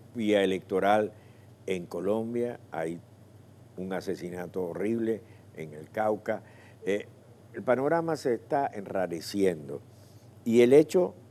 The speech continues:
de ese entorno internacional tan difícil y complicado puede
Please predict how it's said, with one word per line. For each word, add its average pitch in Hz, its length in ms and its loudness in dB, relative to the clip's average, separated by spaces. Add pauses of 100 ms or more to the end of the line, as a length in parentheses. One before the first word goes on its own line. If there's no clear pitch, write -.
(840)
de 113 200 2
ese 120 180 0
entorno 120 600 0
internacional 95 840 -4 (600)
tan 127 200 -2
difícil 110 520 -2 (100)
y 95 100 -10
complicado 98 760 -2 (1700)
puede 110 380 6